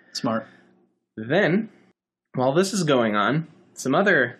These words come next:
Speaker 2: members of your team go to the ends of the hallway, maybe, like, one quarter of the way from the end in each direction, and bolt some sort of blocks or wedges to the floor.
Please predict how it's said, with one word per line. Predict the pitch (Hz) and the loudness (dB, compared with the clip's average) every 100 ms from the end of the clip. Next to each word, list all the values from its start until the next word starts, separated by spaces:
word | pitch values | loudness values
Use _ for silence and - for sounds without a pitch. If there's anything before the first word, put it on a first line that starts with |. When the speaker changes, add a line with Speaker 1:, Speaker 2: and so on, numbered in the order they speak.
| _ | _
Speaker 2:
members | 131 113 110 110 | -6 -2 0 -2
of | 107 | -2
your | 104 | -2
team | 101 101 98 131 - 123 | -4 -4 -4 -6 -10 -8
go | 131 123 123 | -2 0 0
to | 123 135 123 120 113 - _ - | 0 0 2 2 -2 -12 _ -12
the | 120 131 | -6 -4
ends | 131 139 151 | -2 -2 -2
of | 147 139 | -4 -4
the | 135 | -2
hallway, | 113 101 98 110 131 - | 0 0 0 -2 -8 -12
maybe, | 127 127 131 | -4 0 2
like, | 127 117 107 - _ _ _ _ _ _ | 4 2 0 -12 _ _ _ _ _ _
one | - 127 131 131 | -6 -2 -2 -2
quarter | - 127 120 | -2 -2 2
of | 120 113 | 0 0
the | 110 | 0
way | 107 | 0
from | 107 117 | -2 -4
the | 104 92 | -6 -4
end | 92 90 90 _ | -4 -4 -8 _
in | 101 95 | -10 -8
each | 92 | -8
direction, | - 98 90 - 95 117 _ _ _ _ _ _ _ _ - | -4 -4 -4 -10 -12 -14 _ _ _ _ _ _ _ _ -6
and | 135 127 113 | -4 -2 0
bolt | 131 165 - | 0 0 -4
some | - 147 | -2 -2
sort | 151 170 160 | 0 0 0
of | 147 131 | 0 -2
blocks | 120 117 110 95 - - - | 0 0 0 -4 -6 -8 -4
or | 117 | -2
wedges | 110 113 110 104 90 | 0 0 0 -4 -6
to | - | -6
the | 107 | -8
floor. | 90 - 85 82 101 | -8 -6 -4 -4 -6